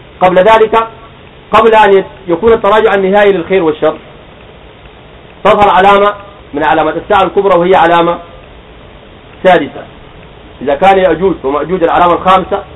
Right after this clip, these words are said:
فالسادسة إما طلوع الشمس من المغرب أو خروج الدابة التي تكلم الناس من المسجد الحرام، وأيتهما كانت قبل الأخرى فالتي تليها على إثرها. قال النبي عليه الصلاة والسلام:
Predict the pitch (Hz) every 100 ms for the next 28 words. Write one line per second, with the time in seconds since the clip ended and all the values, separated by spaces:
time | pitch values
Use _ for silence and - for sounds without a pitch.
0 | - - 170 226 240 240 226 247 254 -
1 | - - 220 254 254 262 262 - - -
2 | - - - - 190 202 202 262 269 247
3 | 226 220 240 247 247 - 247 269 - -
4 | - - - - - - 202 196 202 165
5 | 240 240 202 247 202 175 220 196 175 220
6 | 208 202 208 180 - 151 180 190 196 190
7 | 202 180 - - - - - - - -
8 | - - - - - - - - - 147
9 | 185 190 202 240 247 226 233 233 233 208
10 | 208 214 233 233 240 233 - 175 208 214
11 | 214 185 190 202 208 202 175 175 202 175
12 | 175 151 - 151 185 175 190 175 175 165
13 | 165 165 156 135